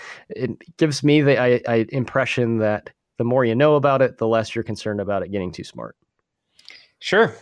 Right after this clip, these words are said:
Speaker 2: But I will give you the, the alternate perspective here,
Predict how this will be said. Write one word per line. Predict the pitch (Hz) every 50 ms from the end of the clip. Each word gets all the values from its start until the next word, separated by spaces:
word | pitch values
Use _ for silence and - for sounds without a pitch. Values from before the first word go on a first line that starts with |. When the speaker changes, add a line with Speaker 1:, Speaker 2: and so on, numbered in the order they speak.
| _ _ _ _ _ -
Speaker 2:
But | - 180 185 143 120 110 - - - _ - _ _ _ _ _ _ _ _ _ _ -
I | 120 110 110
will | 104 107 104
give | 113 113 110
you | 117 113
the, | 110 107 104 104 104 _ -
the | 110 107 104 107 -
alternate | - 117 117 113 - - 113 110 107
perspective | - 107 104 - - 107 98 - - 101 -
here, | - - 98 101 _